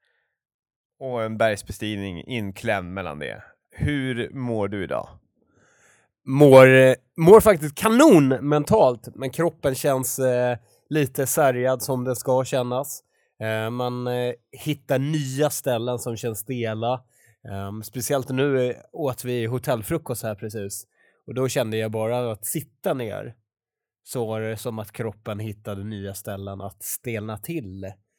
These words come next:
Speaker 2: i eller på. Eh, men det, det var ju en härlig start. I fredags gick vi upp båda,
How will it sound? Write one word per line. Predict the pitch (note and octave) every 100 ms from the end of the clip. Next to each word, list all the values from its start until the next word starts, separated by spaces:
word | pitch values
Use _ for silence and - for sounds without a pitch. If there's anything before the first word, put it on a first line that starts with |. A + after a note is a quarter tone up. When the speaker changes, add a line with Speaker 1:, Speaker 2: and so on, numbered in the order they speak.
| _ _ _ -
Speaker 2:
i | G#2 G2 F#2+ - _ _
eller | G2+ F#2+
på. | - G2+ - _ - - - -
Eh, | A2 A#2 B2
men |
det, | D3 D#3+ D#3+
det | E3 F3 E3
var | F3 D#3+ E3
ju | E3
en | E3 -
härlig | - F3 G#3 F3 G3
start. | - F3 E3 E3
I |
fredags | - E3+ F3 F3+ -
gick | E3 D3+
vi | D3
upp | D3+
båda, | - D3 C#3 C#3+ D3